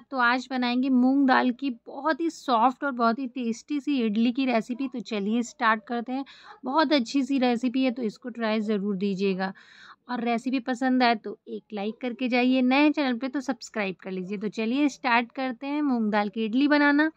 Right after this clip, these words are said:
तो यहाँ पे सबसे पहले मैंने मूंग दाल वन कप ले ली थी, इसको अच्छे से मैंने सोक कर लिया। अभी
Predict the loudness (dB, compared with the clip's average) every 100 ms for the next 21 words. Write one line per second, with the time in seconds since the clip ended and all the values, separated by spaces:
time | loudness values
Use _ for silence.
0 | _ _ _ -4 0 0 0 -4 -4 -6
1 | -2 0 0 2 4 4 6 6 6 4
2 | 2 2 -4 -4 -4 -4 -2 -4 -4 -6
3 | -6 -10 -10 -6 -2 -4 -2 -2 -4 -6
4 | -8 -6 -4 -2 -4 -4 -2 -2